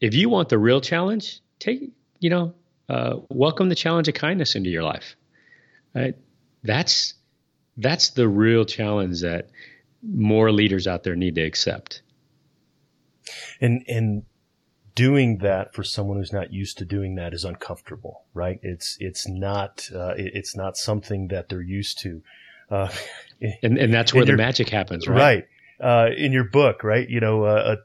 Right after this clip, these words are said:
Speaker 2: brushing your teeth with your non-dominant hand for a month, <laughs> right? Wasn't that, uh, I lasted, like, three days. <laughs> It didn't,
Speaker 1: Yeah.
Speaker 2: I mean, it just,
Speaker 1: Yeah.
Speaker 2: because it, I mean, and it feels comfort, if, if you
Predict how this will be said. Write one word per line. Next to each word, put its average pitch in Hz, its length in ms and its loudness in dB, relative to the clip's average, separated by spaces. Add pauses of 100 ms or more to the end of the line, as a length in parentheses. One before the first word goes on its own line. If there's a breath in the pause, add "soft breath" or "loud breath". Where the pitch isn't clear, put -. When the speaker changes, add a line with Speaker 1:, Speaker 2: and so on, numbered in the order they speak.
Speaker 2:
brushing 123 380 2
your 113 120 2
teeth 120 300 -2
with 113 120 -2
your 107 140 0
non-dominant 107 640 2
hand 110 260 0
for 107 160 -2
a 95 60 0
month, 117 280 0 (120)
<laughs> - 80 -16
right? 117 260 2
Wasn't 117 340 2
that, 110 360 0
uh, 107 360 6 (680 loud breath)
I 127 80 6
lasted, 135 420 4
like, 120 220 2
three 127 180 0
days. 120 520 2
<laughs> - 40 -20
It 107 300 0
didn't, 180 220 2
Speaker 1:
Yeah. 170 100 6
Speaker 2:
I - 120 2
mean, 147 140 4
it 139 120 2
just, 139 220 0
Speaker 1:
Yeah. 117 60 -6 (220 loud breath)
Speaker 2:
because 139 340 4
it, 135 220 2
I 160 60 -4
mean, 151 200 0 (720 loud breath)
and 151 500 4
it 131 280 0
feels 135 320 2
comfort, 135 320 0
if, 117 160 -2 (160)
if 123 240 -2
you 120 120 2